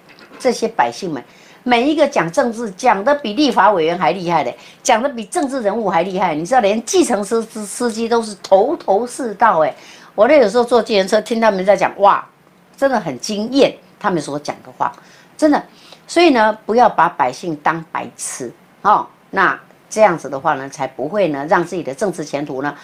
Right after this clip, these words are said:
毁于一旦，哈。那所以呢，刚才讲到这个陈柏惟，他今年刚好犯太岁乙丑年，太岁犯，犯太岁的流年呢，真的要非常小心，哈。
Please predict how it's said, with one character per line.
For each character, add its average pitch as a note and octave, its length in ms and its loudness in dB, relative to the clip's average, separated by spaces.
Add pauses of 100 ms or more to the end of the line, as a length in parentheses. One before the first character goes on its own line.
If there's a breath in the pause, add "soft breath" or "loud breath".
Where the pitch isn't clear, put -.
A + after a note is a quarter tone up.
(180 loud breath)
毁 F#3 240 2
于 C3 240 -8
一 C#3+ 140 -12
旦， C3+ 200 0 (120)
哈。 D#3+ 200 -2 (380 loud breath)
那 C#4+ 180 2
所 B3+ 160 -2
以 C4+ 100 -2
呢， F#3+ 340 0
刚 C4+ 160 2
才 G#3 180 2
讲 F3+ 180 -4
到 F#3+ 140 0
这 F3+ 80 -4
个 E3+ 100 -4
陈 F3 200 -6
柏 E3+ 100 -2
惟， D3+ 80 -2
他 A3+ 140 -2
今 C4+ 180 -2
年 G3 180 -2
刚 G3+ 140 0
好 D#3+ 140 0
犯 F#3+ 280 0
太 F3 220 0
岁 D3 340 -4
乙 D3+ 220 -6
丑 B2+ 300 -6
年， A#2 200 -10 (680 loud breath)
太 C#4+ 260 2
岁 A#3 320 0
犯， F#3+ 400 2 (380)
犯 A#3+ 260 0
太 A3 180 2
岁 G#3+ 160 -4
的 D#3 160 -2
流 D3 280 -2
年 C#3 200 -4
呢， C#3+ 220 -8
真 G3 160 -2
的 E3+ 60 -2
要 C#3+ 160 0
非 D3+ 340 -4
常 B2 320 -10
小 A2 300 -2
心， D#3 340 -8
哈。 E3+ 180 0